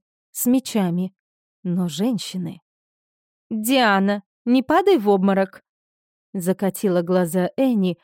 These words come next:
посмеиваясь над побледневшей сестрой.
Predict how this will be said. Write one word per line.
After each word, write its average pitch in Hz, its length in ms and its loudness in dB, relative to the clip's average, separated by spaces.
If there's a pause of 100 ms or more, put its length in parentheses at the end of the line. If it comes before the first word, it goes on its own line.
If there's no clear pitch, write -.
(240)
посмеиваясь 180 1040 0
над 185 260 0
побледневшей 180 800 -2
сестрой. 175 720 -8